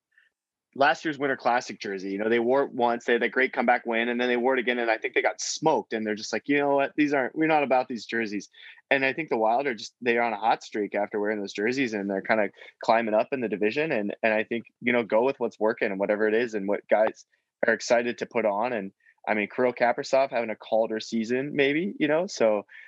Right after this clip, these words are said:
uh, they're definitely on the up and up, and I think maybe the jerseys are part of it, but at least the mindset is, uh, those jerseys are playing into it. So I think it's an awesome look. I mean, I agree with you. I think they're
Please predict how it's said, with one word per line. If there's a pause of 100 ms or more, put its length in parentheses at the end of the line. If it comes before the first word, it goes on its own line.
(200)
uh,
they're
definitely
on
the
up
and
up,
and
I
think (320)
maybe
the
jerseys
are
part
of
it,
but
at
least
the
mindset (200)
is,
uh,
those
jerseys
are
playing
into
it.
So (120)
I
think
it's
an
awesome
look.
I
mean,
I
agree
with
you.
I
think
they're